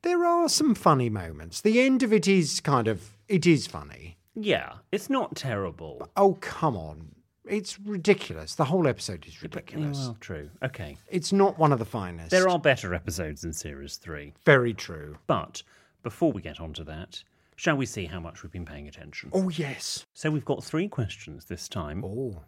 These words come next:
Speaker 1: fun.
Speaker 2: Let's see, w-, a chance for me to win any points, 'cause you're currently one nil.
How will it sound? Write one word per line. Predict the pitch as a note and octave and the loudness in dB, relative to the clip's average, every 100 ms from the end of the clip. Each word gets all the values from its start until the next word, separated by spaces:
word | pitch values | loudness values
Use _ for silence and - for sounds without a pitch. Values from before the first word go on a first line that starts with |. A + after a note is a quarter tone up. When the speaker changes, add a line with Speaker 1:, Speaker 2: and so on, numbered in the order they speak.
| _ | _
Speaker 1:
fun. | - G#2+ E2 C#2 D2 - | -12 -10 -10 -12 -16 -18
Speaker 2:
Let's | _ | _
see, | - A2+ | -12 -12
w-, | F#2 A#2 | -10 -10
a | A#2+ | -12
chance | A2 C#3+ C3+ G#2 | -8 -4 -4 -4
for | - | -6
me | A2 A#2 | -4 -2
to | G2+ | -2
win | F#2+ F#2+ | -2 -2
any | F#2+ C3 | 0 0
points, | F2 - A#1 E2 - | -2 -8 -16 -18 -14
'cause | - D#2 | -10 -4
you're | A2 G#2+ | -2 -2
currently | F#2+ G2+ F#2 F2+ E2 | -4 -8 -8 -8 -8
one | G#2+ G2 F2+ | -6 -4 -4
nil. | G2 D#2+ - | -6 -8 -12